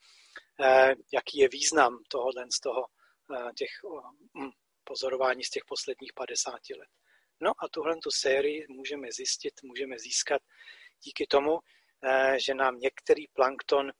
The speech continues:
zůstane zachován v mořských sedimentech a v těch mořských sedimentech nám zachová podobu těch společenstev planktonu,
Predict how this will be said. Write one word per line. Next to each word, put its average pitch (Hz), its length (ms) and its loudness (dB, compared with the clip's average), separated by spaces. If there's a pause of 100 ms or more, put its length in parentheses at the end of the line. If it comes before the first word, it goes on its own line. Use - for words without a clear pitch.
(180)
zůstane - 600 -2
zachován 131 640 0
v 110 60 -20
mořských 123 520 -6
sedimentech 120 760 -8 (540)
a 135 80 -10
v - 60 -12
těch - 200 -4
mořských 143 460 -2
sedimentech 143 720 0
nám 135 360 2 (600)
zachová 151 840 4 (380)
podobu 170 600 2 (500)
těch 131 200 -4 (380)
společenstev 156 960 2 (100)
planktonu, 147 600 0